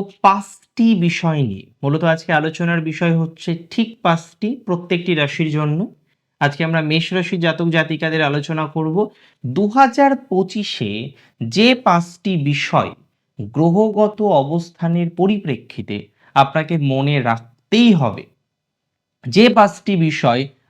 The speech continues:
আপনাকে মেনে চলার চেষ্টা করতেই হবে, সেই পাঁচটি বিষয় নিয়ে আজকে আমরা চর্চা করব। দেখুন, অবশ্যই এই বিষয়বস্তুগুলো আমরা গ্রহগত অবস্থানের পরিপ্রেক্ষিতে আলোচনা করব, যে কোন কোন ক্ষেত্রে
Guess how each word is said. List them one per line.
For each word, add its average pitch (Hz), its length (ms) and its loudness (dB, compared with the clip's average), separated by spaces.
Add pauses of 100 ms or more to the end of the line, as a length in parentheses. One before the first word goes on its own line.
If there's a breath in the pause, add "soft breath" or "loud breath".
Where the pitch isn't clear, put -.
(140)
আপনাকে 160 360 -2
মেনে 151 340 0
চলার 156 380 0
চেষ্টা 151 380 -4
করতেই 208 600 2
হবে, 117 320 0 (360)
সেই 247 360 4
পাঁচটি 165 420 0
বিষয় 123 400 -2
নিয়ে 127 160 0
আজকে 110 280 -6
আমরা 120 200 -4
চর্চা 107 380 -12
করব। 135 240 -16 (500 soft breath)
দেখুন, 214 180 6
অবশ্যই 226 760 4
এই 208 280 0
বিষয়বস্তুগুলো 202 1040 2
আমরা 170 260 2
গ্রহগত 151 600 -2
অবস্থানের 139 760 -2
পরিপ্রেক্ষিতে 139 720 -4
আলোচনা 165 440 -2
করব, 175 280 -2 (460 loud breath)
যে 185 120 4
কোন 220 440 0
কোন 269 320 0
ক্ষেত্রে 214 640 -2